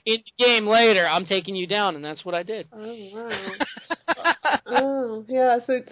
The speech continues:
Speaker 2: so I was think-, I started thinking, "Oh, well, maybe, I don't know, I don't know what," I'm, I'm really interested to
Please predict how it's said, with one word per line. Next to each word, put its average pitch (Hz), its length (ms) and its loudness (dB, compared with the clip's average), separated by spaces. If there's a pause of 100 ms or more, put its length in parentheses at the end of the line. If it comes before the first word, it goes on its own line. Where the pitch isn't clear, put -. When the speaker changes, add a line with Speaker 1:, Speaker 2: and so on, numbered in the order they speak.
Speaker 2:
so 262 60 2
I 262 220 4
was 277 180 -2
think-, 240 320 -2
I 240 180 2
started 220 580 0
thinking, 214 500 -6
"Oh, 214 520 -2
well, 208 380 0
maybe, 208 720 -4 (640)
I 202 100 -2
don't 202 180 0
know, 202 360 4
I 175 100 2
don't 170 180 -2
know 170 280 -4
what," 175 440 -2
I'm, 185 300 -2
I'm 226 140 0
really 247 240 4
interested 185 420 -2
to - 40 -20